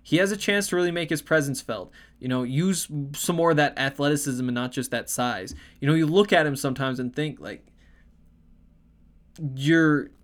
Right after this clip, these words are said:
do they need to be bending you over? Do they need to be having you pound forward against guards? Or should you be trying to kind of tease these tackles with your speed while also having the power, the ability to work inside, the ability to set the edge?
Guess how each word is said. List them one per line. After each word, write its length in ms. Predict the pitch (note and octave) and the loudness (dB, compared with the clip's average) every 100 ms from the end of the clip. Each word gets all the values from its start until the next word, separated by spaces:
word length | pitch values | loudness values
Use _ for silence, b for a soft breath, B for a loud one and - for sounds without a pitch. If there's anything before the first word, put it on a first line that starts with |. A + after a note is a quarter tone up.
| _ _ _ _ _ _ C#3+ - _ | _ _ _ _ _ _ -14 -14 _
do 120 | - F3+ | 2 10
they 120 | G3 | 10
need 220 | F3 G#3 | 8 2
to 60 | G#3 | 2
be 100 | F3+ | 2
bending 380 | C#3 D#3+ F3 | 2 0 2
you 140 | D#3+ E3 | 2 2
over? 120 | B2+ | 0
Do 120 | A#2+ | -2
they 180 | C3+ D3 | -2 2
need 260 | D3 E3+ E3 | 2 2 -2
to 60 | |
be 320 | E3 D#3 C3+ B B | -2 -4 -4 B B
having 300 | - D#3+ D#3 | -2 0 2
you 100 | B2+ - | 0 -4
pound 460 | - D#3+ E3 E3 C#3+ | -2 0 0 -4 -4
forward 480 | - D#3 C#3+ C#3 B2+ | 2 4 6 4 2
against 320 | C3 C3+ - | 0 -2 2
guards? 460 | C3+ C#3+ C3 - - | 4 6 4 -2 -8
Or 80 | |
should 220 | B2 D#3 D3+ | -2 0 2
you 100 | D#3 | 2
be 320 | D#3+ C#3+ - _ - _ _ | 0 -2 -6 _ -20 _ _
trying 360 | - C#3+ A3+ B3 | -2 2 4 2
to 100 | C#3+ - - | 0 -4 -4
kind 180 | F3 C#3+ | -2 -2
of 100 | - | -4
tease 600 | - F3 G3+ E3 B2 - B B | -4 -2 0 -2 -4 -8 B B
these 180 | C3+ B2 | -4 -4
tackles 560 | - C#3 E3+ F3 D3+ C3 | -2 0 2 0 -2 -2
with 160 | B2 | -2
your 120 | B2+ | -4
speed 560 | A#2+ - G#3+ A#3 F#3+ D3+ B B B | -4 -6 -2 0 0 -4 B B B
while 140 | D3 D#3 | -4 -2
also 340 | E3 F3 D#3+ | -2 0 2
having 520 | C#3 C#3 D3 D#3+ D#3 | 0 -2 0 0 0
the 60 | C3 | -2
power, 300 | - A#2 G#2 | -2 -2 -2
the 100 | A2+ | -8
ability 400 | A#2+ C#3+ E3 D3+ | 2 4 6 6
to 60 | C3+ | 6
work 280 | B2 B2 B2 | 2 2 0
inside, 480 | A2+ A2+ A2+ G#2+ G2+ | -6 -4 -2 -2 -4
the 100 | B2 | -4
ability 460 | B2 D3+ D#3+ C#3 | 2 2 2 0
to 100 | B2+ | 0
set 260 | A#2+ A#2+ A#2 | -2 -4 -2
the 140 | A#2 | -4
edge? 300 | G#2+ G#2 - | -4 -8 -14